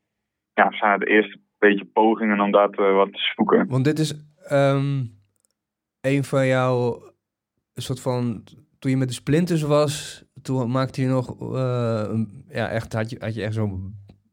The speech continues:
Speaker 2: een band, hè? Eh, de-, maar dan gebruikte je wel heel veel elementen die je nu ook terug hoort, maar dit is wel een beetje meer echt hip-hop wat je, wat je neer hebt gezet.
Speaker 1: Ja, maar toch ook wel weer heel wat anders, toch?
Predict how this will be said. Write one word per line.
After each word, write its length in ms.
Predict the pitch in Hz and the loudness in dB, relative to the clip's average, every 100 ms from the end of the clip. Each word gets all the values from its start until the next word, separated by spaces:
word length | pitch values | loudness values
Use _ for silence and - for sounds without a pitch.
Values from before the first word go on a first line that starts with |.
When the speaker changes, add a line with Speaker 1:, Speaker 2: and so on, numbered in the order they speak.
| _ _ _ _ _ | _ _ _ _ _
Speaker 2:
een 160 | - 104 | -6 -2
band, 480 | 95 98 170 - _ _ | -2 -2 -4 -8 _ _
hè? 480 | - 98 160 101 101 | -8 -6 -4 -4 -6
Eh, 240 | 101 101 | -8 -12
de-, 340 | 104 90 - 110 | -12 -12 -12 -12
maar 260 | 98 98 | -10 -8
dan 140 | 104 101 | -6 -6
gebruikte 400 | 101 101 110 113 | -4 -2 -2 0
je 120 | 101 | 0
wel 160 | 107 110 | 0 0
heel 120 | 107 | 0
veel 140 | 110 | -2
elementen 420 | 107 104 107 107 | -2 0 -2 -2
die 100 | 104 | -4
je 60 | 104 104 | -2 -2
nu 60 | 101 - | -6 -8
ook 220 | 113 - | -10 -6
terug 280 | 139 143 143 | -2 -2 0
hoort, 320 | 139 156 156 | 0 0 0
maar 140 | 120 113 - - - - - _ _ _ _ _ _ _ _ _ _ | -4 -4 -12 -20 -20 -20 -20 _ _ _ _ _ _ _ _ _ _
dit 180 | 135 | 0
is 80 | 135 | 0
wel 160 | 127 139 | 2 2
een 60 | 147 | 4
beetje 260 | 151 160 | 2 2
meer 160 | 165 - | 0 -4
echt 240 | 160 160 | -6 -4
hip-hop 500 | 151 147 175 139 101 | -4 0 0 0 -2
wat 180 | 95 95 | -2 -4
je, 240 | 107 101 98 | -2 -2 -4
wat 140 | 98 | -6
je 240 | 101 92 92 | -4 -4 -4
neer 200 | 98 101 | -4 -4
hebt 120 | 87 | -6
gezet. 400 | - - 87 92 - _ _ _ | -6 -6 -6 -8 -18 _ _ _
Speaker 1:
Ja, 200 | 113 113 | 0 2
maar 140 | 101 | 2
toch 160 | 101 135 | 0 0
ook 120 | 143 | 2
wel 140 | 151 147 | 4 4
weer 260 | 151 151 | 4 4
heel 140 | 151 156 151 | 4 4 4
wat 120 | 147 | 2
anders, 280 | 143 110 101 | 2 0 0
toch? 280 | 139 190 | 2 2